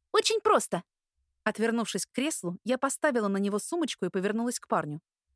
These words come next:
Задёрнула на пиджаке рукава повыше, собираясь изобразить ту самую актрису, раз уж намёков не понимает. "Рассказываю". "Внимательно слушаю". "Находишь симпатичную девушку и заводишь с ней красивый фиктивный роман, как в кино.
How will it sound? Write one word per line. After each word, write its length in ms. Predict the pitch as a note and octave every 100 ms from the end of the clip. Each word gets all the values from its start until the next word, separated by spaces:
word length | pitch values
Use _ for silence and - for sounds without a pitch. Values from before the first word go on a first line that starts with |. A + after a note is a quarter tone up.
| _ -
Задёрнула 560 | G#3+ C4+ C#4+ E4+ B3 A3
на 140 | G#3
пиджаке 400 | G#3+ F3+ G3+ G3+
рукава 340 | F#3 F3+ F3
повыше, 440 | G3 B3+ C4+ - C4
собираясь 480 | - A#3 A3+ A3+ G#3
изобразить 460 | G3+ G3+ G3+ C4 -
ту 80 |
самую 340 | B3 C#4 B3 B3+
актрису, 480 | - D4+ C4 - -
раз 200 | G#3+ G3+
уж 140 | G3+
намёков 420 | G#3 F#3+ G#3+ F#3 G3
не 80 |
понимает. 480 | F3 F#3 F#3 D#3+ D3+ - _ _ _ _
"Рассказываю". 720 | F4 F4 - E4+ A3 G3+ F3+ F3+ _
"Внимательно 680 | F#3 G3 G#3+ A3+ - G#3 G3+
слушаю". 540 | - E3+ D3 - A#2 D#3+ _ _ _ -
"Находишь 460 | C4+ C4+ G#4+ F#4 -
симпатичную 640 | B3 A#3+ A#3+ C4 - G#3+
девушку 440 | F#3 C4+ F4 -
и 40 | C4
заводишь 400 | A#3 D#4 D#4 -
с 60 |
ней 120 | C4
красивый 540 | A3+ A3 G#3 C4+ F#4 G4+
фиктивный 480 | C#4+ - C4 C#4 D4+
роман, 300 | E4+ A3+ F3+
как 200 | F#4+ -
в 80 |
кино. 300 | - G4+ A3+